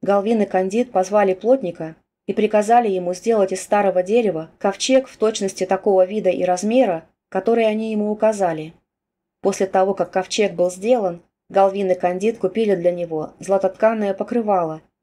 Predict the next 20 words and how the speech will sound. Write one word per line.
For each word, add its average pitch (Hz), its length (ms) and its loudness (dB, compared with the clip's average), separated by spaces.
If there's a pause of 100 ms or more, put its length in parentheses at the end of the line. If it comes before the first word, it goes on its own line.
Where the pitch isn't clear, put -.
и 185 100 0
возвратились 185 640 0
своей 180 320 -2
дорогой, 180 600 0 (240)
держа 190 380 0
путь 220 260 -6
к - 40 -20
той 214 160 -2
женщине. 156 640 -4 (640)
Когда 190 340 2
они 185 180 0
прибыли 180 420 0
к 165 60 -10
дому 175 260 0
женщины, 180 720 -2
то 190 100 0
показали 196 540 2
ей 165 360 -10
златотканное 214 720 0
покрывало, 196 720 -2